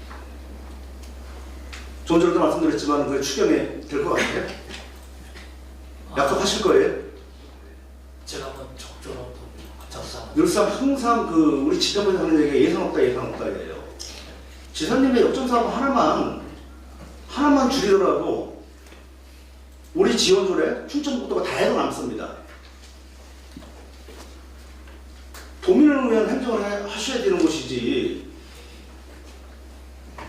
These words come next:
Speaker 1: 내년에 삼월 달에 추경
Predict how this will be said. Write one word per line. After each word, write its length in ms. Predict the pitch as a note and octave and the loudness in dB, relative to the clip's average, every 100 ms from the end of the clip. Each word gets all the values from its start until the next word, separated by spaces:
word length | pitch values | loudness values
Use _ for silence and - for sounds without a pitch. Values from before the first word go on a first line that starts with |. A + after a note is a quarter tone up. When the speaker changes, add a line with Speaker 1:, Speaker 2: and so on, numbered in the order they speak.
| - - - - - - - - - - - - - - - - - - - - - - - - - - - - | -18 -20 -20 -20 -20 -20 -20 -20 -20 -18 -18 -18 -18 -18 -18 -18 -18 -18 -18 -18 -18 -18 -18 -18 -18 -16 -16 -4
Speaker 1:
내년에 340 | E3+ F#3+ G#3 G3+ | 4 4 6 4
삼월 260 | B3 A3+ | 4 2
달에 180 | G#3+ F#3 | 4 4
추경 540 | - - G#3+ F3 - | 4 2 2 2 -2